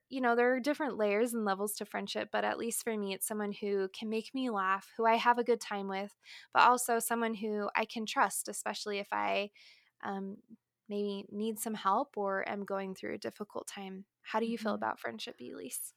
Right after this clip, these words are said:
Speaker 2: Well, one of the things that really stands out to me in the verses that you read is that,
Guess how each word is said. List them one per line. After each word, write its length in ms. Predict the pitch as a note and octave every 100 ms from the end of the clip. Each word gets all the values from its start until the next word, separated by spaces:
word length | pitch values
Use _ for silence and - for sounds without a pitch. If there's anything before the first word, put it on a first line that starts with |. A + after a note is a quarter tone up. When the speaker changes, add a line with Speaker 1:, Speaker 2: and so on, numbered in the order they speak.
| -
Speaker 2:
Well, 240 | C4+ B3+
one 200 | B3 C4+
of 80 | D4
the 80 | G#3+
things 240 | A3 G#3+
that 140 | G#3
really 200 | G3 F#3+
stands 340 | F#3+ - G3 F#3+
out 180 | F3+ -
to 100 | A3+
me 100 | A3
in 80 |
the 80 | G3
verses 400 | F#3+ F3+ - C4
that 160 | B3 C#4
you 140 | C4+
read 340 | C4 C4 C4 B3+
is 400 | A3 G3+ G3 G3+ -
that, 260 | G3 G3